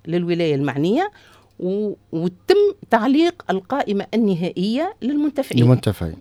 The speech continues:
Speaker 2: مم.
Speaker 1: للمنتفعين. ثم يتم، آه، يتم إبرام اتفاقية في الغرض. الاتفاقية هذه بين وصالح، آه، بين وزارة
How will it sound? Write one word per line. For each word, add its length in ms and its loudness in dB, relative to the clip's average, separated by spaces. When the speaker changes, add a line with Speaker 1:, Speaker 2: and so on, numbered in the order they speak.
Speaker 2:
مم. 260 -2
Speaker 1:
للمنتفعين. 580 -2
ثم 400 2
يتم، 560 0
آه، 440 0
يتم 520 2
إبرام 340 2
اتفاقية 600 -2
في 80 -6
الغرض. 320 -2
الاتفاقية 800 2
هذه 360 2
بين 460 2
وصالح، 760 -2
آه، 340 -2
بين 260 2
وزارة 320 0